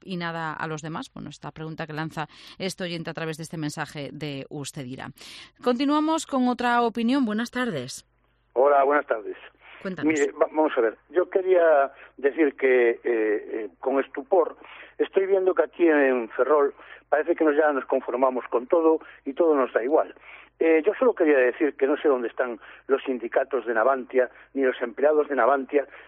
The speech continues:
Speaker 2: ni, por supuesto, el alcalde de Ferrol hasta, hasta ahora, el señor Mato. El día miércoles diecisiete de mayo de dos mil veintitrés sale en el Boletín Oficial del Estado,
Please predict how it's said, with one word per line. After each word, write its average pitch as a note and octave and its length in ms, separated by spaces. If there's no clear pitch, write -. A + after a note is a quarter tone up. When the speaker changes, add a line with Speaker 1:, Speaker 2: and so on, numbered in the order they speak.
Speaker 2:
ni, E3 200
por C#3 240
supuesto, E3 580
el C#3+ 180
alcalde D#3+ 680
de C#3+ 120
Ferrol C#3+ 420
hasta, A#2+ 440
hasta C3+ 320
ahora, C#3+ 320
el C3+ 180
señor C3+ 300
Mato. C#3+ 380
El D3+ 280
día E3+ 680
miércoles E3 680
diecisiete C#3+ 540
de C#3 100
mayo - 400
de A#2 720
dos A#2+ 180
mil F3+ 160
veintitrés D3+ 540
sale G#3 180
en G3+ 80
el F3+ 120
Boletín D#3+ 360
Oficial E3 380
del D#3+ 120
Estado, G#2+ 460